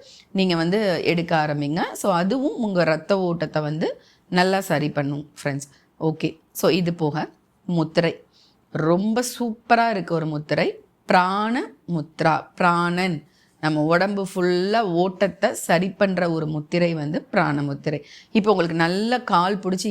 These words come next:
இழுக்குது, நான் சொன்ன மாதிரி இந்த மாதிரி நீங்க அப்படியே பண்ணலாம். இல்ல, இப்போ வந்து நீங்க, எ-, இப்போ அப்படியே பண்ணிட்டே இருக்கீங்க, ஒரு விளக்கு பூஜையில உட்கார்ந்துருக்கீங்க, அப்போ ரொம்ப கஷ்டமா இருக்கு, அப்போ காலை என்னால இப்படி இப்படி செய்ய முடியாது,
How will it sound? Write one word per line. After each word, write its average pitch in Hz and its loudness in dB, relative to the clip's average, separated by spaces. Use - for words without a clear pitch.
இழுக்குது, 170 -2
நான் 175 4
சொன்ன 190 2
மாதிரி 208 2
இந்த 202 0
மாதிரி 180 0
நீங்க 190 -2
அப்படியே 165 2
பண்ணலாம். 156 -2
இல்ல, 226 4
இப்போ 202 0
வந்து 196 0
நீங்க, 202 -2
எ-, 127 2
இப்போ 170 0
அப்படியே 175 0
பண்ணிட்டே 175 2
இருக்கீங்க, 170 -2
ஒரு 170 0
விளக்கு 180 0
பூஜையில 175 0
உட்கார்ந்துருக்கீங்க, 160 -4
அப்போ 196 2
ரொம்ப 208 0
கஷ்டமா 175 -4
இருக்கு, 160 -2
அப்போ 170 -4
காலை 185 4
என்னால 180 0
இப்படி 170 -2
இப்படி 170 -2
செய்ய 165 -2
முடியாது, 156 -2